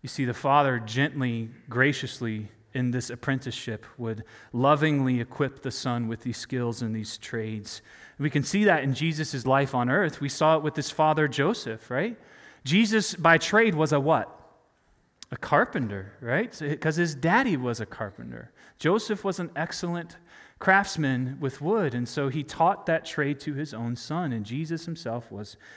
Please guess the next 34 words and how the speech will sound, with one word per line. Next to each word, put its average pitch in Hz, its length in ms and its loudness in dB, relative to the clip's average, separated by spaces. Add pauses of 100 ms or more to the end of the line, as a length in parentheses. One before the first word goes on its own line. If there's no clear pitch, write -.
(120)
also 123 540 -4
a 123 60 -14
carpenter. 127 580 0
But 120 160 -6
we 127 100 -4
also 131 480 -4 (360)
understand 117 440 -4
that 95 60 -10
Jesus 110 380 -6
had 110 160 -6
a 98 40 -8
heavenly 101 360 -6
Father, 101 480 -14 (400)
and 113 100 -8
he 127 60 0
was 107 100 -4
paying 110 380 -6
attention 98 440 -10
to 98 100 -12
his 92 280 -10 (340)
dad 117 300 0
in 104 120 -4
heaven, 98 440 -8 (220)
and - 80 -10
his 98 120 -8
dad 120 320 2
was 104 120 -6
showing 107 400 -6
him 104 260 -6
the 101 80 -8
works 110 600 -10 (260)
of - 80 -12
the - 80 -10
kingdom 90 480 -10